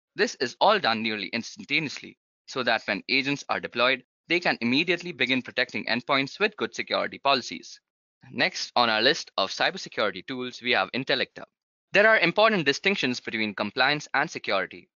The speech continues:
They are meant to be mutually supporting, with compliance rules put in place to provide a good security baseline. But it's possible to be completely in compliance with all applicable regulations and still not be adequately secure.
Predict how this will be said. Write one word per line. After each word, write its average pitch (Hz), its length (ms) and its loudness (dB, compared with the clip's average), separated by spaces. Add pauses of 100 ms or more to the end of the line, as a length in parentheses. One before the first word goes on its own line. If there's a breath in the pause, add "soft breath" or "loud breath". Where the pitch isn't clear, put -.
(300)
They 113 80 0
are 110 80 4
meant 131 320 -2
to 120 60 -8
be 107 100 -4
mutually 120 380 -6
supporting, 127 520 -2 (160)
with 190 180 -2
compliance 175 520 0
rules 127 300 -4
put 156 180 -4
in 143 120 -4
place 151 400 -2
to 135 100 -8
provide 127 400 4
a 107 40 -2
good 135 200 -4
security 117 420 0
baseline. 120 440 -2 (260)
But 180 120 0
it's - 160 -10
possible 180 440 0
to 113 100 -10
be 117 100 -4
completely 131 580 -4
in 107 120 -4
compliance 113 600 -2 (180)
with 196 140 -2 (140)
all 190 200 6 (100)
applicable 117 520 -2
regulations 113 640 -6 (280)
and 185 180 -2
still 202 240 0
not 143 180 2
be 123 200 -12
adequately 123 480 -2
secure. 107 440 0